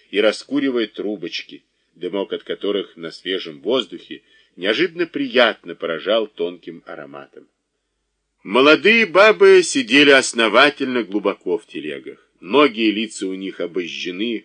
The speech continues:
полевым горячим воздухом, исколоты и раздражены вкравшимся в снопы жабреем, и под тонкой тенью реденьких платков воспалённые глаза в тихой, как закатная пора лета, печали.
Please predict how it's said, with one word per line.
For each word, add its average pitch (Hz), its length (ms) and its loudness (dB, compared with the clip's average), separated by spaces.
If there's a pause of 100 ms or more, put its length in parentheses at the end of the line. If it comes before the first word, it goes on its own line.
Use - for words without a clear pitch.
полевым 92 540 -4
горячим 98 600 -4
воздухом, 76 720 -4 (360)
исколоты 110 880 0
и 98 180 -6
раздражены 90 840 -6 (580)
вкравшимся 101 1000 0
в - 60 -20
снопы 90 480 -10
жабреем, 82 720 -8 (560)
и - 60 -14
под - 260 -4
тонкой 104 400 -2
тенью 92 540 -6
реденьких 90 680 -6
платков - 540 -6 (460)
воспалённые 104 880 -2
глаза 87 600 -4
в - 140 -20
тихой, 123 380 -8
как 85 240 -12
закатная 95 640 -8
пора 80 300 -8
лета, 85 400 -10
печали. 71 640 -18